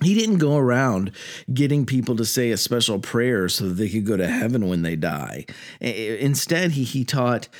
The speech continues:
survival, he taught liberation f-, for those who were scratching out an existence in a, a type of living hell here and, and, and, and now, today.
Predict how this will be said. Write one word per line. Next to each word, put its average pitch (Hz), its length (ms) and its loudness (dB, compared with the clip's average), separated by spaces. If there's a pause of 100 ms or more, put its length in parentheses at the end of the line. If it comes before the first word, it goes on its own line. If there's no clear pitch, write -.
(220)
survival, 120 920 0
he 120 180 -4
taught 107 420 -4
liberation 127 1300 0
f-, - 80 -8
for 190 360 -2
those 190 360 0
who 196 180 2
were 143 360 2
scratching 160 680 0
out 143 220 2
an 127 120 2
existence 107 840 0
in 107 100 0
a, 90 160 -2 (420)
a 135 80 0
type 165 380 0
of 135 100 4
living 131 500 2
hell 82 500 -2
here 107 540 0
and, 92 220 0
and, 90 380 -2
and, 95 160 -4 (100)
and 95 220 0
now, 120 540 -2
today. 135 680 0